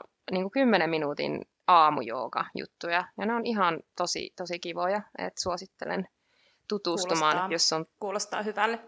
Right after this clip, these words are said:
Speaker 1: Nimenomaan just, jos on kiire aamulla, niin ky-, kymmenen minuuttia, niin sen kyllä saa niin kuin puristettua <laughs> jokaisesta aamusta. Niin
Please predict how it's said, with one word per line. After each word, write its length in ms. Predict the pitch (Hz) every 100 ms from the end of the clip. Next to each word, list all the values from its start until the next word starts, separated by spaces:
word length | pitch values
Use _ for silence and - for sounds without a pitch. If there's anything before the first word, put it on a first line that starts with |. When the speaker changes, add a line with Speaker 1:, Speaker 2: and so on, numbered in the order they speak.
| _ _ _ _ - - -
Speaker 1:
Nimenomaan 420 | 262 254 214 180 180
just, 200 | - 180
jos 180 | 170
on 100 | 156 156
kiire 380 | 175 160 143 156
aamulla, 460 | 160 147 147 143 143
niin 140 | 147
ky-, 120 | 156 175
kymmenen 360 | 190 180 147
minuuttia, 480 | 143 127 - - 101
niin 100 | 101
sen 200 | 156 147
kyllä 200 | - -
saa 380 | - - - - -
niin 180 | - -
kuin 180 | 180 180
puristettua 800 | 196 180 185 - 175 - - 185 175
<laughs> 20 |
jokaisesta 580 | 170 - 156 156 - -
aamusta. 500 | 160 165 185 - 202
Niin 180 | 208